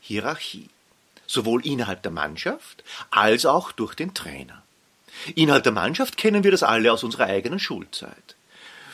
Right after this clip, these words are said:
Also in meiner Schulzeit wurde die Stirnreihe gebildet und die besten beiden Fußballer wurden herausgeholt. Damit war die erste Hierarchiestufe schon vergeben.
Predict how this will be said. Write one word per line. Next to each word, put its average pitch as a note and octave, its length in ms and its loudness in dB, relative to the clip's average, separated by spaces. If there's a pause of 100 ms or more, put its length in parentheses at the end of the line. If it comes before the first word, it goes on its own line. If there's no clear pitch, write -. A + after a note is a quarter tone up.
(140)
Also F#2 180 -6
in F#2 160 -8
meiner F#2 280 0
Schulzeit F3+ 460 2
wurde C#3+ 120 2
die G#2+ 100 -2
Stirnreihe A#2+ 760 2
gebildet C#3 720 -6 (360)
und G#2+ 140 -6
die A2 60 -4
besten - 560 2
beiden D3 300 4
Fußballer D3+ 680 -2
wurden D3 220 -4
herausgeholt. G3 1000 -4 (220)
Damit - 240 -4
war F#3 100 0
die A#2+ 220 -2
erste G#2 280 2
Hierarchiestufe C3 880 -6
schon D3 220 -8
vergeben. F#3 420 -8